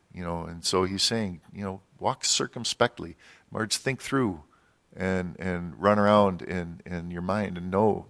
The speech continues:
what, whether or not the way you're walking is of the Lord. So, uh, similar, uh, the context there, walking, uh, uh, the Christian walk and being followers of God in First Peter, just a few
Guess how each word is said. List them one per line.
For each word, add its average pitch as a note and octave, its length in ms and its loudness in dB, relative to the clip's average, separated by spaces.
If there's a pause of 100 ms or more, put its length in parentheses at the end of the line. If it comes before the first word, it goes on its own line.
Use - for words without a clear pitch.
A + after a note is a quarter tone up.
what, F2+ 300 0
whether F2 200 0
or F2+ 40 -4
not F2+ 220 -2
the D#2 100 -6
way D2+ 280 -6
you're E2+ 120 -2
walking F2 480 -2
is E2 140 -8
of E2 160 0
the F2 80 -8
Lord. F#2 400 -2 (840)
So, G#2+ 400 6 (540)
uh, G2 340 8
similar, A#2+ 600 6 (920)
uh, F#2 220 0
the F2 80 -8
context G2+ 500 2
there, G#2+ 140 6
walking, G2+ 480 4
uh, F#2+ 140 0 (100)
uh, F#2 120 -6
the F#2 80 -4
Christian G#2 420 0
walk G2 280 4
and F#2 100 -4
being F#2 180 -2
followers F#2+ 500 4
of E2+ 140 -4
God G2+ 260 6
in F#2 100 -2
First - 320 0
Peter, A#2+ 300 4
just F#2 280 -2
a F2+ 80 0
few G2+ 380 -4